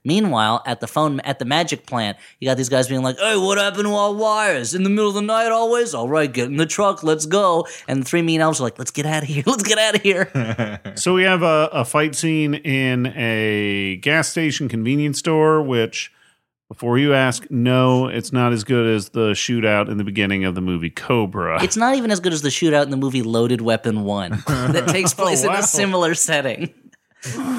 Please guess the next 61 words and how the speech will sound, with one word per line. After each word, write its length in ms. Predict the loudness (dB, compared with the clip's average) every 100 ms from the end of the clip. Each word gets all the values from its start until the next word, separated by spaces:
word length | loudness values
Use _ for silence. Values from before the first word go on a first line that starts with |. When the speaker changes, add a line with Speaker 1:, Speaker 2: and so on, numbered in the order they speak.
| 0
Speaker 1:
When 100 | 2
there's 200 | 2 4
that 180 | 2 2
row 240 | 2 2
of 120 | 0
cans 560 | -4 -2 0 -2 -4 -4
with 240 | -2 -4
a 60 | -2
guy's, 560 | 0 2 2 0 -4 -4
with 160 | -4 -2
a 120 | -2
lumberjack 560 | -2 -2 0 2 2
or 40 | 0
whatever 240 | 0 2
on 120 | 2
'em, 120 | 0 -2
and 100 | -4
they 80 |
get 180 | -4 -6
shot 380 | -2 0 0 -2 -8 _
all 220 | -4 0 0
in 60 |
the 80 | -2
crotch, 420 | 0 2 2 0
so 120 | -4
it 80 | -4
loo-, 140 | -4 -4
so 140 | -2
when 120 | 0 0
the 60 |
liquid 320 | -2 -4 -6 -4
comes 220 | 0 2
out, 120 | 0
it 40 |
looks 200 | -2 -6
like 140 | -6 -6
the 80 | -6
ma-, 120 | -2
guy 180 | 0 0
in 60 |
the 60 | -2
can 240 | -4 -4
is 140 | -6 -6
peeing 400 | -4 -2 -2 0
it. 100 | 0
Speaker 3:
That's 160 | 2
a, 160 | 2 2
that's 200 | 2 0
a 40 | 0
good 220 | -2 -2
bit. 180 | -4 -4
I 100 | -2
like 200 | -2 -2
Speaker 1:
Yeah, 160 | -2 -2
Speaker 3:
that. 140 | 0
Speaker 1:
Loaded 240 | 0 0 0
Weapon 320 | 0 0 0
One, 300 | 0 0 0
hit 280 | -2 -2 0
movie. 420 | 0 0 0
Speaker 3:
<laughs> 0 | 0